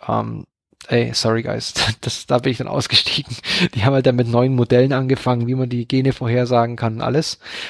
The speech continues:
Ähm, aber gute Nachricht, das Paper ist Open Source. Also das Paper, das kann sich jeder runterladen. Also wen das interessiert, gerne willkommen, über unseren Link darüber zu gehen und sich das anzuschauen.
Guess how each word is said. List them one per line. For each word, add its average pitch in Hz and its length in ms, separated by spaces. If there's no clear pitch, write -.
Ähm, 123 320
aber 156 240
gute 180 220
Nachricht, 147 440
das 143 140
Paper 165 300
ist 143 140
Open 143 280
Source. - 480
Also 120 240
das 127 160
Paper, 147 300
das 147 160
kann 139 160
sich 135 120
jeder 135 140
runterladen. 120 520
Also 110 200
wen 123 140
das 135 140
interessiert, 143 560
gerne 139 300
willkommen, 135 420
über 131 140
unseren 120 280
Link 135 220
darüber 131 340
zu - 140
gehen 127 180
und 123 100
sich 131 80
das 123 100
anzuschauen. 123 500